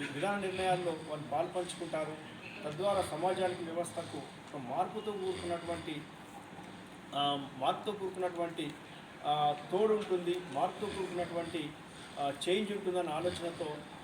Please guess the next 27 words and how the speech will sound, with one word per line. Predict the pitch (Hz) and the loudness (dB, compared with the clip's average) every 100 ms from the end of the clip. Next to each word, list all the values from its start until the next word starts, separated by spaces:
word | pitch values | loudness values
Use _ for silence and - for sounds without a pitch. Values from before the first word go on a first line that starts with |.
| - | -2
వారిని | 143 165 175 170 147 - - | 2 4 4 2 0 -4 -8
ఒక | 143 | -6
మేనిఫెస్టోలో | 143 175 190 202 - 175 | -2 0 0 -2 0 0
పెట్టుకోవడం | 151 147 160 160 147 | 0 -2 -4 -2 -2
జరిగింది. | 147 151 160 156 | -2 -2 -4 -4
అదేవిధంగా, | 139 175 202 196 190 190 190 - - | -2 0 0 0 0 0 -2 -8 -6
తెల్ల | 143 185 | 0 2
కోటు, | 202 196 185 | 2 0 0
నల్ల | 185 151 175 | 0 0 2
కోటు | 185 160 - - - - - - - - - | 2 0 -4 -6 -12 -14 -14 -14 -14 -10 0
కాన్స్టిట్యుయెన్సీలు | 170 208 226 214 196 190 | 2 2 2 0 -2 -2
కూడా | 190 | 2
ఏర్పడాలి. | 170 175 175 175 156 170 - - - - - - - - 160 | 4 2 2 4 4 0 -4 -8 -10 -10 -10 -10 -10 -10 0
ఈ | |
యొక్క | 185 185 | 2 2
ఎమ్మెల్సీ | 151 214 226 226 | 2 2 0 0
స్ట్రక్చర్, | 202 185 214 180 156 | 0 0 -2 -2 -4
డెబ్బై | 151 190 208 | 2 4 4
సంవత్సరాల | 190 196 - 185 | 2 -2 0 0
కిందట | 180 180 175 | 2 0 2
ఉన్నటువంటి | 175 170 170 165 156 | 2 0 0 -2 -2
ఎమ్మెల్సీ | 143 170 196 208 | -2 -2 -2 -4
స్ట్రక్చర్ | - 160 - 175 - 135 | -2 -2 0 0 0 -2
ఏదైతే | 147 175 175 | 0 2 2
ఉందో, | 165 160 175 135 131 | 0 2 2 0 0
దాన్ని | 151 170 - | 0 0 -2
సవరించి, | 131 175 196 - | -2 0 0 -2